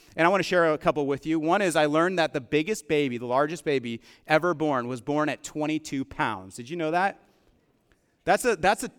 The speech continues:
that's not a baby, that's a toddler, right? The smallest baby ever born was born at one pound, and he was born at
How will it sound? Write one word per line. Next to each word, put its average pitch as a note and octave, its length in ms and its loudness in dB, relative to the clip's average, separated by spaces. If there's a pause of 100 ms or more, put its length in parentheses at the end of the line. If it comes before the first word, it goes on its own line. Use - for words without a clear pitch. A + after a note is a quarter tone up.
(120)
that's G3 240 2
not A3+ 100 0
a G3+ 40 -2
baby, F3+ 200 2
that's E3 220 -2
a - 20 -20
toddler, C3 560 0 (100)
right? C#3+ 300 -2 (1200)
The F#3+ 60 4
smallest G3+ 560 4
baby A#3 360 2
ever A#3 200 2
born A#3 420 0
was F#3 180 -2
born F#3 240 -2
at C#3 80 -2
one D#3+ 240 -2
pound, B2+ 400 -4
and D3 240 -4
he D#3 60 2
was D#3 140 0
born E3+ 200 -2
at D3 60 -4